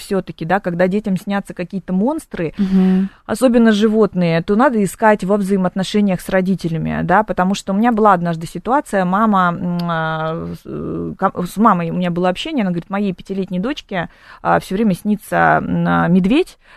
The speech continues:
Speaker 1: который, значит, и у него изо рта течёт кровь, и у него очень страшные глаза, этот медведь на эту девочку нападает, и сон девочку прям мучил, то есть она боялась уже, э, значит, ложиться спать, они там пытались дать этому медведю имя, они пытались этого медведя приручить, они купили всех медведей в детском магазине,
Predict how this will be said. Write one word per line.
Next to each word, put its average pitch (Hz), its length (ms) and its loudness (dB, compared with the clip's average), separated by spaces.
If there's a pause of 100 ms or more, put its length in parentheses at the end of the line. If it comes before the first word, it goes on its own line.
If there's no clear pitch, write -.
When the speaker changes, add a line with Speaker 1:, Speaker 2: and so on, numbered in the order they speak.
Speaker 1:
который, 190 480 0
значит, 180 340 -2
и 175 160 -4
у 185 60 0
него 190 240 2
изо 180 160 2
рта 185 200 -2
течёт - 360 -6
кровь, 302 280 -4
и 180 40 -6
у 175 60 -2
него 175 200 0
очень 170 220 -4
страшные 175 440 -4
глаза, 185 300 0
этот 233 200 -2
медведь 180 320 -2
на 180 80 -2
эту 165 120 -6
девочку 190 360 -2
нападает, 180 500 -2
и 170 40 -2
сон 285 280 -2
девочку 226 340 -2
прям 196 240 0
мучил, 196 400 2
то - 80 -14
есть 165 160 -8
она 185 140 0
боялась 202 480 2
уже, 196 280 -2 (380)
э, 185 120 0
значит, 196 280 -4
ложиться 202 380 0
спать, 170 420 0
они 170 160 -2
там 202 160 2
пытались 202 480 0 (220)
дать 196 260 2
этому 196 240 0
медведю 196 460 2
имя, 180 340 0
они 170 160 -2
пытались 196 380 -2
этого 190 140 -2
медведя 190 420 0
приручить, 190 560 -2
они 165 120 -4
купили 202 320 -4
всех 196 260 -6
медведей 190 320 0
в 180 40 0
детском 190 320 0
магазине, 170 720 0